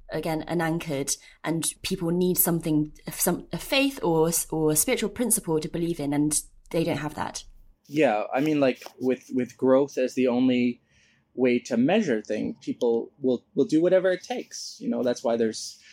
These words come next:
Speaker 2: in the nineteen nineties, there's these horrible factory fires in Shenzhen where, you know, the doors were locked and people were just barbecued inside. Melamine in the milk is another thing. It's just,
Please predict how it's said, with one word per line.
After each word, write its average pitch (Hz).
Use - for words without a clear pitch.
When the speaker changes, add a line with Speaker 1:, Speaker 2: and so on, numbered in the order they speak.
Speaker 2:
in 123
the 120
nineteen 113
nineties, 113
there's 107
these 110
horrible 127
factory 117
fires 113
in 107
Shenzhen 107
where, -
you 117
know, 113
the 117
doors 117
were 120
locked 107
and 107
people 117
were 110
just -
barbecued 120
inside. 113
Melamine 131
in 117
the 117
milk 117
is 117
another 117
thing. 104
It's -
just, -